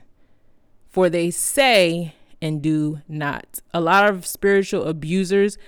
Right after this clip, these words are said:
are so good at saying what they don't do.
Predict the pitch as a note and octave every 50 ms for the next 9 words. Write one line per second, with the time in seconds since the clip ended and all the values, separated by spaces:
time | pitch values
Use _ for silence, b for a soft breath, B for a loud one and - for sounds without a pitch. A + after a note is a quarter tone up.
0 | b b b b b b b - E3 E3 E3 D3+ - - - - - - G3 F#3
1 | F#3+ G3 G3+ G3 G3+ F#3 D#3+ F#3+ G#3 G#3+ G3+ F#3+ D#3+ C#3 E3 D#3+ D#3+ - - -
2 | - - - A3 G#3+ G#3+ G3+ F3 D3+ C#3+ C#3 B2+ C#3+ - - - _ - D3+ E3
3 | E3 - - D#3+ D#3 D3+ C#3 A#2 D3 D3+ D3+ D3 D3 C#3+ C3 - - - - D#3+
4 | B2+ - E3 E3 D#3+ D3 D3 C3+ B2+